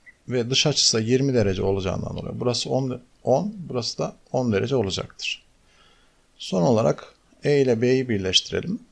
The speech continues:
Bu açı on, on derece, bu açı da on derece. Dolayısıyla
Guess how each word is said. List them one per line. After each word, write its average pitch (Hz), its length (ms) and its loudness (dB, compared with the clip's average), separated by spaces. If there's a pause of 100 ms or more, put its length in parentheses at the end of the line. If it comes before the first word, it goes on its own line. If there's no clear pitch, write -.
Bu 147 120 8
açı 147 220 2
on, 156 400 4
on 143 260 6
derece, 117 360 2
bu 131 120 4
açı 135 220 2
da 123 60 2
on 101 260 2
derece. 95 400 -4
Dolayısıyla 131 680 0